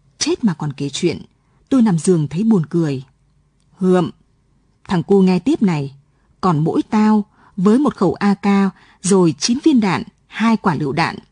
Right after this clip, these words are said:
Mẹ chúng nó vẫn bắn không ngừng lấy một giây. Tao nằm xuống trên xác mấy thằng bạn. Nghĩ nát đầu,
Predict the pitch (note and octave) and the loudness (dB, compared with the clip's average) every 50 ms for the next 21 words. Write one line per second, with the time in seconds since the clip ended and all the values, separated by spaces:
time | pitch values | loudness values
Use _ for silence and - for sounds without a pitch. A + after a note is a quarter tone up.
0 | _ _ _ _ _ _ _ _ _ - - D#3 D#3 F3+ F3+ - - - F#3+ F#3+ | _ _ _ _ _ _ _ _ _ -8 -6 -2 -2 -2 -2 -4 -6 -4 0 2
1 | F3+ F3+ F3 F3+ G#3 C4 - _ _ _ _ _ _ _ _ - E3+ E3 A#3 A#3+ | 2 2 2 0 0 -4 -6 _ _ _ _ _ _ _ _ -8 -4 -2 0 0
2 | D#4 E4 - G3+ G#3 G#3 C4 D#4 - - D4+ C#4+ C#4 A#3+ G#3+ G3 E3+ C#3+ C#3+ D#3+ | 0 0 0 2 2 2 2 2 0 -2 2 4 6 6 6 4 2 0 0 0
3 | G#3+ C4 G3+ - - - F#3+ F#3+ F#3 F3 - _ _ _ _ _ _ _ _ _ | 0 0 0 0 0 0 2 2 2 2 -2 _ _ _ _ _ _ _ _ _
4 | _ _ _ _ _ _ _ _ - G#3 G3 F#3+ F#3 F3 F3 F3 D3+ C#3 - - | _ _ _ _ _ _ _ _ -2 0 2 2 2 2 2 0 -2 -2 -2 0
5 | F#3 F3+ F#3 A3 D4 C4+ - A#3+ G#3+ F#3+ F3+ E3+ - - C4+ D4+ - G#3 F3 G3+ | 2 4 4 4 2 2 0 0 2 2 2 0 0 -4 -4 -2 0 0 0 0
6 | - F#3 D3+ C#3+ C#3+ - - - - _ _ _ _ _ _ _ _ - F3 G#3 | -2 -2 -2 -2 -4 -8 -8 -10 -14 _ _ _ _ _ _ _ _ -2 -2 0
7 | A3 B3+ C4 C#4+ E4 - - F#3 F3+ D#3+ D3 C#3+ C#3 | 4 4 2 2 2 -2 -2 -2 0 0 0 -2 -6